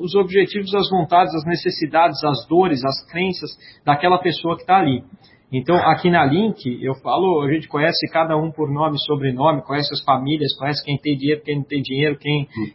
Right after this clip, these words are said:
Speaker 1: come no restaurante de duzentos reais, quem pede o iFood de oito e noventa porque não quer gastar muito, quem quer ter empresa, quem quer dar empresa, quem não quer empreender. É, acho que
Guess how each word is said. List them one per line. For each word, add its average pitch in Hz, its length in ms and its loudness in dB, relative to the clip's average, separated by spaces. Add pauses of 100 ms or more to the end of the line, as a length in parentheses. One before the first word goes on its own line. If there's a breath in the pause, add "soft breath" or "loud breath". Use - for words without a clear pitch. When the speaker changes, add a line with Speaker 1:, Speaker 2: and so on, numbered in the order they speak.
Speaker 1:
come 156 320 6
no 151 100 4
restaurante 147 520 2
de 139 100 -2
duzentos 147 320 -4
reais, 151 380 0
quem 156 200 -4
pede 151 320 0
o 151 120 2
iFood 151 440 -4
de 143 140 -4
oito 156 300 0
e - 20 -4
noventa 147 540 -2
porque - 180 -14
não 147 140 -6
quer 143 160 -6
gastar 135 340 -2
muito, 160 380 -4
quem 165 180 -2
quer 156 160 2
ter 165 80 0
empresa, 151 460 2
quem 151 180 -6
quer 147 320 0
dar 151 180 2
empresa, 151 560 -2
quem 160 160 -6
não 160 140 -4
quer 160 180 0
empreender. 151 600 0 (480 loud breath)
É, 131 320 2 (120)
acho - 240 0
que 190 80 -4